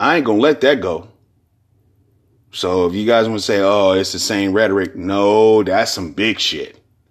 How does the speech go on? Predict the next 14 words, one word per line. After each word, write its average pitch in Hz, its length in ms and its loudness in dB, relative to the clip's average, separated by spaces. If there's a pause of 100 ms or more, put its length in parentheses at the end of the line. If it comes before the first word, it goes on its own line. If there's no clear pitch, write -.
(640)
You 95 120 -2
know, 85 280 -6 (100)
I, 92 160 -2
I, 92 320 -2
I - 40 -2
suggest 101 680 -2 (280)
those 110 500 2
that 107 160 0
are 95 160 0
able 120 600 2 (580)
should 92 380 -2
get 95 220 -6
to 90 240 -4
it. - 160 -12